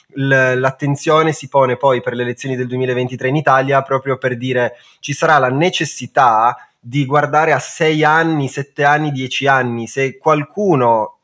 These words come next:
farà, fa promesse, le fa a un anno, a sei mesi o quello che è, o a sei settimane, chiaramente non votate lui, perché l'Italia sarà destinata a morire. Bisogna pensare ormai da qui a dieci anni,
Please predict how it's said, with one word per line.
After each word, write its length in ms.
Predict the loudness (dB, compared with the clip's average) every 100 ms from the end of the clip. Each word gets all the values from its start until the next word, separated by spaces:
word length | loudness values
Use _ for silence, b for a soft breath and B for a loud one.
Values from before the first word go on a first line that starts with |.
| _
farà, 320 | -2 2 2
fa 160 | 2 0
promesse, 540 | 2 0 0 -2 -6
le 80 | -6
fa 260 | 2 2 4
a 120 | 2
un 120 | 2
anno, 300 | 0 0 -2
a 40 |
sei 220 | -4 -4 -2
mesi 360 | 0 0 -4
o 40 | -8
quello 220 | -6 -4
che 160 | 0
è, 80 | 0
o 60 | 0
a 20 |
sei 200 | -2 -6
settimane, 920 | -6 -8 -2 0 2 2 0 0 -4 B B B B B B _
chiaramente 720 | 0 2 2 2 2 2 2
non 180 | 0 0
votate 300 | 0 0 -2
lui, 340 | -2 -4 -6 -6
perché 340 | -6 -2 -2
l'Italia 480 | -2 0 0 2 0
sarà 180 | 0 -4
destinata 440 | -6 -6 -4 -4
a 20 |
morire. 260 | -4 -4 -4
Bisogna 300 | -2 2 2
pensare 380 | 2 0 0 0
ormai 260 | 0 0
da 120 | -2
qui 140 | -2 0
a 80 | -2
dieci 400 | -2 -6 -2 0
anni, 480 | 0 0 -4 -8